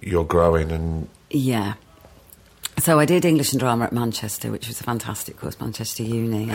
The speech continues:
Speaker 1: How
Speaker 2: that
Speaker 1: did you find it? Did you like, have you, had you been to Manchester before?
Speaker 2: Only for the interview.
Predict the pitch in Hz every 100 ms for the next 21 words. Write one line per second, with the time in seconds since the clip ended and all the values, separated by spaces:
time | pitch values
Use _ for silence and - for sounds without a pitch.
0 | 120 135 - 82 85 - 80 78 71 76
1 | 80 80 87 101 - 110 104 113 104 104
2 | 101 98 101 101 110 80 80 - - -
3 | - 196 226 120 123 165 - - 113